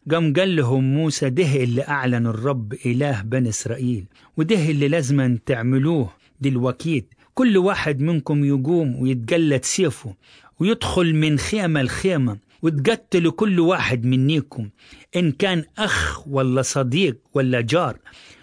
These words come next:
وطوالي عملوا اللاويين زي ما قال لهم موسى،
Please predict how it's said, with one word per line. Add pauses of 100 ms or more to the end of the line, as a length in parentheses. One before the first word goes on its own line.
(200)
وطوالي
عملوا
اللاويين
زي
ما
قال
لهم
موسى،